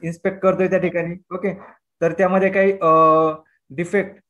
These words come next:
त्याचबरोबर काही त्यावरती डस्ट पार्टिकल वगैरे किंवा other काही, अ, एन्व्हायरमेंटचा इफेक्ट वगैरे झालेला नाही ना, ओके, तर ते व्हिज्युअली आपण त्या ठिकाणी इन्स्पेक्ट करतोय, ओके. Then मेकॅनिकल ऑपरेशन, आता स्विच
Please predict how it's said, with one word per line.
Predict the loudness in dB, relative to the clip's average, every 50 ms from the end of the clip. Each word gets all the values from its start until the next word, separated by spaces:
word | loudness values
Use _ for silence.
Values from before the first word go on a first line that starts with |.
| _ -6
त्याचबरोबर | -4 -4 -4 -2 -2 -2 -2 -2 -2
काही | -2 -2 -2
त्यावरती | 0 -2 -2 -2 -2 -4 -4 -6
डस्ट | -6 -6 -4 -4 -2 -2 -4 -4 -4
पार्टिकल | -2 -2 -2 -2 -4 -6 -4 -2 -2
वगैरे | 0 0 -2 -2 -2 -4 -4 -6 -8 -14 _ _ _ _ _ _ _ -4
किंवा | -2 0 0 0 0 -4 -6 -10 -16 _ _ -10 -8
other | -6 -4 -4 -4
काही, | -2 -2 -2 -2 -2 -4 -4
अ, | -4 -2 -2 -2 -2 -2 -4 -6 -8 -8
एन्व्हायरमेंटचा | -8 -6 -4 -4 -4 -4 -6 -6 -8 -6 -6
इफेक्ट | -6 -6 -6 -6 -6 -4 -4
वगैरे | -4 -2 -2 -2 -2
झालेला | -2 -2 -2 -2 -2 -2 -2 -2
नाही | -4 -4 -6
ना, | -6 -8 -10 -12 _ _ -8
ओके, | -6 -6 -6 -6 -10 -12 _ _ _ _ _ -8
तर | -6
ते | -4 0 0 2 2 0 -2 -6
व्हिज्युअली | -6 -4 -2 0 0 2 2
आपण | 0 0 0 -2 -2
त्या | -2 -2
ठिकाणी | -4 -4 -4 -4 -6 -6 -6 -10 -12 -16 _ _ _ _ -10
इन्स्पेक्ट | -8 -8 -6 -4 -6 -6 -8 -8 -18 _ _ _ _ -4
करतोय, | -2 -2 0 0 -2 -4 -4 -8 -14 _ -10
ओके. | -8 -6 -6 -8 -8 -10 _ _ _ _ _ _ _ _ _ _ _ _ _ _ _ _ _ _ _ _ _ _ _ _ _ -10 -4
Then | -2 -2 -2 -2 -4 -10 -12 -8
मेकॅनिकल | -4 -4 -2 -2 -2 0 0 0 0 0 0 0 -2 -4 -10 -16 _ _ _
ऑपरेशन, | -2 -2 -2 0 0 -2 -2 -2 -4 -6 -8 -8 -10 -16 -20 _ _ _ _ _ _ _ -12
आता | -8 -2 -2 -2 -2
स्विच | -2 -2 -2 -2 -2 -6